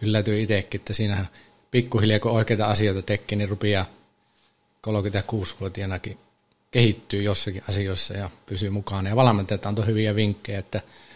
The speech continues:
sijoittumisessa ja semmoisessa. Niin. Mutta tavallaan se oli niinkö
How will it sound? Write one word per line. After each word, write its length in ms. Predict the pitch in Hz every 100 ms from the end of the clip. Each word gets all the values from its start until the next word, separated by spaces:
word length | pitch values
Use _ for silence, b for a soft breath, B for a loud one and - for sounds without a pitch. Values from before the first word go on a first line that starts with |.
| B
sijoittumisessa 880 | - 120 107 - 110 107 95 - -
ja 80 | 101
semmoisessa. 580 | 110 98 95 82 - 101
Niin. 180 | 92 - _ _ _ _ _ _ _ _
Mutta 420 | 98 - 107 101 - -
tavallaan 340 | 120 139 139
se 60 | 131
oli 140 | 131
niinkö 320 | 131 131 131